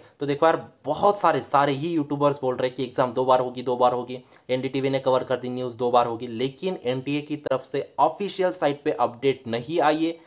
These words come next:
तो आपको, मतलब, ये चीज़ होगी यार, दो बार ही एग्जाम होगी, मुझे भी लग रहा है personally, लेकिन ये डिसीजन एनटीए की तरफ से ऑफिशियली नहीं आया है, ठीक है। तो कभी भी चेंज कर सकती है एनटीए, दो बार की है, चार बार भी कर सकती है,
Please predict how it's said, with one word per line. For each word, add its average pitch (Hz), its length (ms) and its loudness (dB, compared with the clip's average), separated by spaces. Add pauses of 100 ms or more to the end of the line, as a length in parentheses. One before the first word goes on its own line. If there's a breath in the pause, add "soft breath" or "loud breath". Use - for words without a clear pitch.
(300 soft breath)
तो 156 60 2
आपको, 135 440 2 (340)
मतलब, 147 300 0
ये 151 100 0
चीज़ 156 200 -4
होगी 143 300 0
यार, 156 140 4
दो 131 140 0
बार 135 240 6
ही 156 80 0
एग्जाम 135 320 -2
होगी, 131 180 -6
मुझे 123 240 -2
भी 139 80 -4
लग 131 180 2
रहा 135 100 2
है 131 80 0
personally, 127 360 -2 (320 soft breath)
लेकिन 165 240 -4
ये 170 160 -4
डिसीजन 165 500 -2
एनटीए 139 260 -2
की 147 120 -10
तरफ 139 160 2
से - 140 -8
ऑफिशियली 123 460 -2
नहीं 107 180 -4
आया 87 180 -4
है, 87 160 -14 (160)
ठीक 160 120 -6
है। 160 60 -2
तो 135 140 -6
कभी 151 220 0
भी 160 100 2
चेंज 139 220 -2
कर 127 120 0
सकती 113 300 -8
है 101 60 -4
एनटीए, 95 280 -10 (120)
दो 131 120 4
बार 139 180 4
की 139 160 -8
है, 143 80 -2
चार 127 240 2
बार 123 140 4
भी 113 100 -8
कर 113 140 0
सकती 101 280 -10
है, 92 80 -10